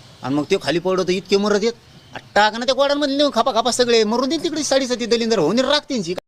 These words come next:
ह्यो बॉम्ब आहे, त्यो बॉम्ब आहे. आणि बघायला मिळाला. नुसत्या गाड्या दाखवतात. नुसत्या गाड्या दाखवतात. आणि लांब लांब हात तिरो. आणि ते नुसते घे-, मिरी देत अशी. नुसते त्या कुणाला भेट देता तुम्ही?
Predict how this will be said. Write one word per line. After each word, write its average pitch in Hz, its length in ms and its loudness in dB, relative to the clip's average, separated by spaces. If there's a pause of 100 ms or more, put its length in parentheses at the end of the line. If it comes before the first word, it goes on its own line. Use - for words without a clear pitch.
(1500)
ह्यो 226 360 4
बॉम्ब 247 260 0
आहे, 247 100 0
त्यो 240 200 2
बॉम्ब 233 240 0
आहे. 233 100 -2 (240)
आणि 202 120 0
बघायला 302 360 4
मिळाला. 247 320 0
नुसत्या 220 380 -2
गाड्या 240 260 -2
दाखवतात. 175 580 -6 (680)
नुसत्या 226 280 -2
गाड्या 240 240 2
दाखवतात. 185 340 -2 (460)
आणि 160 100 0
लांब 226 180 2
लांब 226 160 2
हात 180 100 2
तिरो. 208 240 2
आणि 156 200 -2
ते 220 60 -2
नुसते 247 340 -4
घे-, 190 180 -2
मिरी 220 220 0
देत 180 140 -2
अशी. 156 200 2 (680)
नुसते 202 160 -6
त्या 202 100 2
कुणाला 302 280 2
भेट 208 120 0
देता 202 160 2
तुम्ही? 165 260 -4